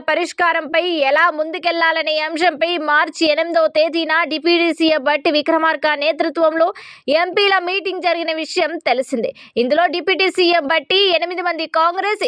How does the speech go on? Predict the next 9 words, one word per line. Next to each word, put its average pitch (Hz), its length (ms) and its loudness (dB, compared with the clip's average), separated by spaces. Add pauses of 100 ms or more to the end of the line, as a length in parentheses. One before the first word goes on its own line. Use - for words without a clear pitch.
ఇద్దరు 320 220 0 (100)
బీజేపీ 349 440 2 (140)
ఎంపీలకు 349 420 0 (120)
మాత్రమే 339 500 0 (200)
బ్రీఫింగ్ 349 560 0
ఇవ్వగా 311 300 2 (320)
ఖర్చు 226 280 -2 (120)
మాత్రం 277 320 0 (160)
తడిసి 233 320 -2